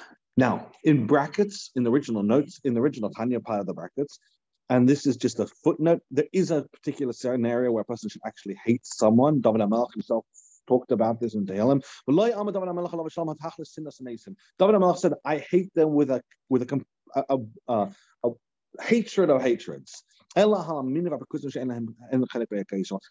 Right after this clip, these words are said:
very specific tiny fringe group of, of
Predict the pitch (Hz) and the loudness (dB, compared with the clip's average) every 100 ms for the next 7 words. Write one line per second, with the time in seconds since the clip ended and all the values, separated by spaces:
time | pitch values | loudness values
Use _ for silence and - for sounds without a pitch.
0 | - 139 139 139 202 190 - 135 - 139 | -2 0 0 0 2 2 -2 -8 -4 0
1 | 117 - _ _ _ _ _ - - - | 0 -4 _ _ _ _ _ -14 -6 -2
2 | 180 196 175 143 117 - - _ - 165 | 2 6 6 6 4 -2 -16 _ 0 4
3 | 190 160 117 123 139 101 - 113 - _ | 6 4 0 2 4 4 0 -6 -6 _
4 | _ _ _ _ _ - 113 104 98 | _ _ _ _ _ -2 0 0 -4